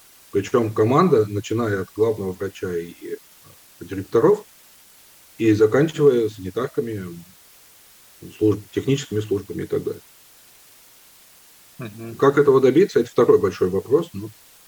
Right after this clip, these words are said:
Speaker 1: я думаю, я думаю, что это вполне себе возможно. И, в общем,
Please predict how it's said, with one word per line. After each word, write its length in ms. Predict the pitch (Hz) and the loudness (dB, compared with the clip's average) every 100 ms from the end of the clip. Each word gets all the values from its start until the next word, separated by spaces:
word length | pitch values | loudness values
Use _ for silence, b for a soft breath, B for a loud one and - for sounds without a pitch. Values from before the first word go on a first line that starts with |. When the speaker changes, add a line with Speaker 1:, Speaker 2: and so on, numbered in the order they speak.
| _ _ _ 101 | _ _ _ -18
Speaker 1:
я 180 | 87 90 | -14 -6
думаю, 340 | 104 110 90 | -4 -4 -6
я 140 | 98 101 | -2 -2
думаю, 280 | 113 120 101 | -2 -4 -6
что 280 | - 107 110 - _ - | -6 -8 -10 -20 _ -10
это 180 | 107 107 | -6 -6
вполне 380 | - 117 104 110 | -2 2 2 0
себе 200 | 107 98 | -4 -4
возможно. 480 | 95 95 113 147 90 | -4 -4 -2 -2 -4
И, 60 | |
в 100 | 90 | -8
общем, 220 | 107 - | -8 -10